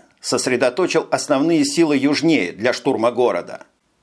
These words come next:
Пока они еще перебросят на своих динозавровых упряжных телегах и салазках их обратно.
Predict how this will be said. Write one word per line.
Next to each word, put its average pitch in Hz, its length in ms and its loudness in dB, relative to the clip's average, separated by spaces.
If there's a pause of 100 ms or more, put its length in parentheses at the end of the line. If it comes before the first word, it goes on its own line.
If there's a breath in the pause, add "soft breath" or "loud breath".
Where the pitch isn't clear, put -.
(100)
Пока 156 500 2
они 180 280 2
еще 151 260 0
перебросят 160 720 0
на 139 100 0
своих 143 380 0
динозавровых 131 880 0
упряжных 143 560 0
телегах 139 480 0
и 127 60 -2
салазках 143 680 0
их 135 160 -2
обратно. 135 680 -2